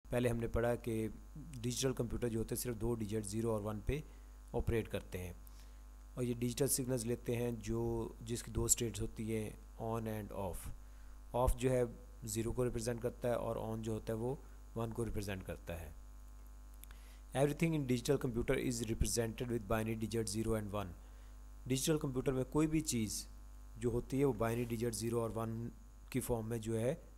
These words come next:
वो स्टोर की जाती है, रिप्रेजेंट की जाती है। मीन चाहे वो कोई पिक्चर है, सॉन्ग है, ठीक है, अ, या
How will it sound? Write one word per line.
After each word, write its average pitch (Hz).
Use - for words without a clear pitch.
वो 113
स्टोर 139
की 113
जाती 101
है, 120
रिप्रेजेंट 110
की 107
जाती 104
है। 135
मीन 123
चाहे 131
वो 127
कोई 127
पिक्चर -
है, 110
सॉन्ग 123
है, 113
ठीक 123
है, 123
अ, -
या 117